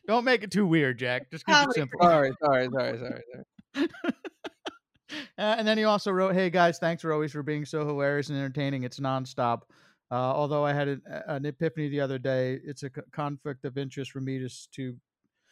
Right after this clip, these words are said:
Speaker 1: to be such a big fan of Jack since he's part of the Coke family. Being a born and bred Pepsi fan from the birthplace of, of, of the superior cola, I cannot agree with his Coke ways any longer.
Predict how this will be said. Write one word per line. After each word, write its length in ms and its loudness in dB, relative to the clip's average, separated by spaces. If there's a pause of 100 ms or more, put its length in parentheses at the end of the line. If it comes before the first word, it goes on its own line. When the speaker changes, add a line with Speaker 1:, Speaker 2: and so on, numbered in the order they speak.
(160)
Speaker 1:
to 60 -10
be 120 -6
such 240 -2
a 60 -6
big 240 0
fan 200 2
of 120 -2
Jack 340 2
since 180 -8
he's 180 -8
part 300 0
of 60 0
the 80 -2
Coke 340 -6
family. 400 -6 (560)
Being 240 0
a 60 -2
born 320 0
and 100 -2
bred 260 0
Pepsi 400 -4
fan 340 -4
from 140 -8
the 80 -4
birthplace 640 -4
of, 140 -6 (120)
of, 200 -6 (360)
of 120 -8
the 80 -10
superior 440 -2
cola, 380 -2
I 100 -4
cannot 360 -2
agree 220 -2
with 140 -4
his 140 -8
Coke 340 -8
ways 300 -6
any 200 -8
longer. 380 -10